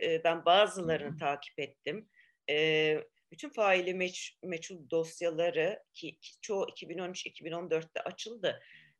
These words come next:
Speaker 1: E, kalanlar yani elde belge bulunabilenler falan. E, bunlar, e, birer birer soğutularak, e, avukatların bazıları da konuşuldu. Yani oradan oraya, e, heyetler değiştirilerek vesaire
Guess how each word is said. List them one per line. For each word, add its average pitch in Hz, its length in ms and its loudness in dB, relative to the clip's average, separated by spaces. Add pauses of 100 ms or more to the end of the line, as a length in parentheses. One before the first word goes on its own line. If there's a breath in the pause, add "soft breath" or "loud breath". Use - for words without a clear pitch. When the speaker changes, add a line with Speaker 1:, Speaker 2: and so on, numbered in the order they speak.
Speaker 1:
E, 175 560 8 (120)
kalanlar 175 800 4
yani 127 300 -4
elde 147 380 2
belge 156 340 4
bulunabilenler 135 920 -2
falan. 196 360 -2 (480)
E, 180 260 2 (120)
bunlar, 254 720 0 (300)
e, 175 320 2 (560)
birer 208 500 4
birer 220 360 4
soğutularak, 233 1160 0
e, 180 340 0
avukatların 208 1000 -4
bazıları 196 800 0
da 190 120 -4
konuşuldu. - 420 -12
Yani 180 280 0
oradan 214 420 0
oraya, 190 640 0
e, 175 340 -2
heyetler 196 560 -2
değiştirilerek 175 600 -8
vesaire 190 760 2